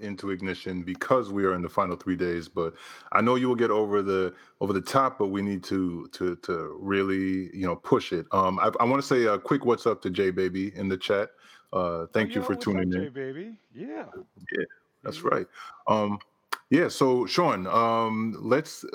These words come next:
Speaker 1: before we, uh, you know, get into what's new with issue two,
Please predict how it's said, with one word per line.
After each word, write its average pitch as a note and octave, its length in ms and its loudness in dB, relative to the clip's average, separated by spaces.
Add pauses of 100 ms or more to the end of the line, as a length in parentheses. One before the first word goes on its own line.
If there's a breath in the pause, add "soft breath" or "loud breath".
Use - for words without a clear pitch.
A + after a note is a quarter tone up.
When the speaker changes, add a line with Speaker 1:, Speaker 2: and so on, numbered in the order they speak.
(360)
Speaker 1:
before D3 340 4
we, D3 400 0
uh, A2+ 220 4
you A#2+ 140 0
know, G2 120 2
get B2 280 2
into A#2+ 320 0
what's G2+ 240 0
new A2 240 0
with G2+ 200 -4
issue F#2+ 300 -4
two, F#2+ 400 -2